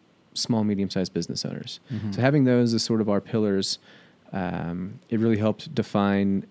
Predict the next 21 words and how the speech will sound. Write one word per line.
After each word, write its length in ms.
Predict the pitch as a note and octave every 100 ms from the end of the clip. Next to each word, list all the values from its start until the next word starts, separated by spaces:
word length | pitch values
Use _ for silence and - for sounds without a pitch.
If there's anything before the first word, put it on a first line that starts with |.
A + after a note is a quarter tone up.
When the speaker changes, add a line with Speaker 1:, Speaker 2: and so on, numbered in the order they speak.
| _ -
Speaker 1:
and 440 | G2 F#2+ F#2+ F#2+
inform 640 | G#2 F#2+ - G#2 G2 F#2 F2+
what 160 | F#2+
we 100 | G2
were 80 | F2+
gonna 180 | F#2 F2+
offer 480 | D#2 E2 B2 C3+ C#3
going 180 | - B2+
forward. 380 | A#2+ D3 E3 F3+ - - - - - - - - _ _
Once 240 | B2 F#3+ -
we 80 |
started 460 | - - A#2+ D3+ D#3
to 60 | A#2
build 400 | A2+ A#2 A#2 B2
the 80 | G#2+
team, 500 | - C3 B2 G2 F#2
those, 260 | G2+ A#2
that 200 | - F#2
changed 360 | - A#2+ G#2 F#2+
a 40 |
lot 420 | E2+ E2+ D2+ -